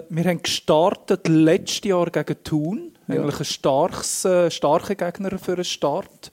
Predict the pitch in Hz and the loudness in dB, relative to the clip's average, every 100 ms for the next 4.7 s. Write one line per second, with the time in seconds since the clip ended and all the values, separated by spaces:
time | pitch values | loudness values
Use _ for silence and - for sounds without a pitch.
0 | - 139 139 - - 151 156 156 - 170 | -12 -8 -8 -10 -8 -4 -2 -4 -4 -6
1 | 170 165 151 147 165 - - 170 170 175 | -4 -2 0 0 -2 -6 -2 0 2 0
2 | 170 - - 165 170 - - - 147 147 | -2 -4 0 2 0 -2 -6 -4 -4 -2
3 | 143 - - 139 156 143 156 - - 160 | -6 -6 -6 -6 -4 -8 -8 -14 -8 -6
4 | 156 156 - 147 156 - | -4 -6 -8 -8 -8 -10